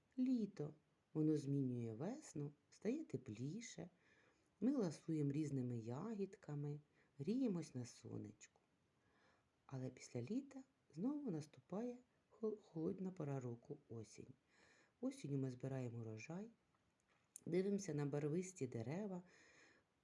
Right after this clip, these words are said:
міняють вони кольори із зелених на багряний, жовтий, червоний. Любуємося осінньою красою. І знову після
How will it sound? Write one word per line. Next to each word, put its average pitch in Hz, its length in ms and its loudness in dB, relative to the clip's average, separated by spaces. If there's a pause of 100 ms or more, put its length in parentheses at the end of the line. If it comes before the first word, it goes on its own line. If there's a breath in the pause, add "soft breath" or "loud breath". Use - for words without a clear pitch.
(300)
міняють 151 540 4
вони 139 220 4
кольори 135 520 2
із 123 300 -4
зелених 151 540 -4
на 156 80 -2
багряний, 143 800 -4 (100)
жовтий, 147 760 -6 (1000 soft breath)
червоний. 165 760 -2 (440 soft breath)
Любуємося 247 720 2
осінньою 139 560 2
красою. 123 720 -8 (960 soft breath)
І 247 120 -2
знову 160 440 0
після - 360 -6